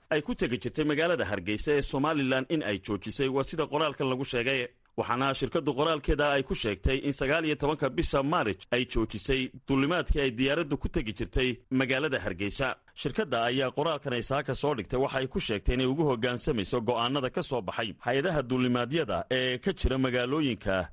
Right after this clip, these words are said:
iyo waddamada ay tegi jirtay. Inkastoo xukuumadda Somaliland aanay ilaa imika ka hadal, islamarkaana mas-uuliyiin sarsare oo ka tirsan xukuumadda oo V O A ay xidhiidh la samaysay aanay ka jawaabayn telefoonadooda. Sidaa darteedna aanay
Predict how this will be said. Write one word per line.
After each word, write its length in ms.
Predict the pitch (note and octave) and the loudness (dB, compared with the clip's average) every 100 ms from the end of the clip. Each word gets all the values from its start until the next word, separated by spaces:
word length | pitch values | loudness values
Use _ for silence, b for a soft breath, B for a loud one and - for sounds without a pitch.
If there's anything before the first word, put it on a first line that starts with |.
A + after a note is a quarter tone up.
| - | -4
iyo 220 | B2+ B2+ | 0 2
waddamada 480 | B2 A#2 B2+ D3 C3 | 2 0 0 0 -2
ay 80 | A#2+ | -2
tegi 220 | - F#2+ | 0 -2
jirtay. 400 | - - B2+ A2 - | -2 -4 -4 -6 0
Inkastoo 400 | D#3+ G#3+ E3 D3 | 0 2 2 2
xukuumadda 480 | C3 A#2+ A#2+ B2+ A#2 | 2 2 2 4 2
Somaliland 600 | A2+ A2+ A#2 B2+ G#2+ G#2 A2+ | 2 2 2 4 4 4 4
aanay 220 | A2 G#2+ B2 | 4 2 2
ilaa 160 | A2 | 2
imika 300 | A2+ G#2 F#2+ | 2 0 -2
ka 120 | - G2+ | -4 -4
hadal, 280 | E2 G2+ | 0 0
islamarkaana 560 | G2+ G2+ G2+ A#2+ A2+ G#2 | 0 0 -2 0 0 0
mas-uuliyiin 480 | G#2 - G#2 A2 C#3 | 0 0 0 0 -2
sarsare 320 | D#2+ - G2 | -4 -4 -2
oo 100 | A2 | 0
ka 140 | - | -2
tirsan 280 | C3+ G2 G#2+ - | -4 -4 -4 -4
xukuumadda 580 | A2 D3 D3+ G2+ D2+ - B B B | -2 0 0 0 -6 -8 B B B
oo 60 | C3 | 0
V 240 | - F3+ | 2 4
O 100 | C3+ | 6
A 160 | A2 G#2+ | 6 4
ay 60 | G#2 | 2
xidhiidh 280 | B2+ B2+ A#2 | 2 2 2
la 40 | - | 0
samaysay 400 | F2 F2 - A2+ | -4 -6 -2 0
aanay 160 | A2+ G#2+ | 0 0
ka 80 | D#3 | -2
jawaabayn 420 | A#2 G#2+ A#2 G#2 | 2 4 4 2
telefoonadooda. 840 | - G2+ - G2+ B2 A2 F2 D#2 C#2+ b b | 0 0 0 0 0 0 0 -2 -6 b b
Sidaa 320 | - G#3+ D#3 | -4 0 2
darteedna 560 | A2 C3 - A#2+ A#2+ A2+ | 4 2 4 4 4 4
aanay 560 | A#2+ A2+ G#2+ G#2+ G#2 | 4 6 4 4 2